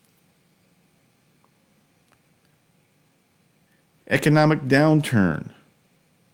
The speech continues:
physical health having problems, your personal life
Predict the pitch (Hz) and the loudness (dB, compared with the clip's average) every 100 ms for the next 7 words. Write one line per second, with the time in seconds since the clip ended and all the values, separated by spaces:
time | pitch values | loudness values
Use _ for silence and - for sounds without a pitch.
0 | _ _ _ _ _ _ - 160 160 156 | _ _ _ _ _ _ 0 2 2 0
1 | 143 113 156 147 113 135 139 143 127 139 | 0 2 2 2 0 0 0 2 0 0
2 | 147 139 101 - - - - _ _ _ | 0 0 -4 -6 -12 -18 -20 _ _ _
3 | _ _ _ _ _ _ _ _ _ _ | _ _ _ _ _ _ _ _ _ _
4 | _ _ _ _ _ _ _ _ - 113 | _ _ _ _ _ _ _ _ -4 -4
5 | - 165 - 147 123 113 98 82 - - | 0 0 2 2 4 4 2 0 -6 -18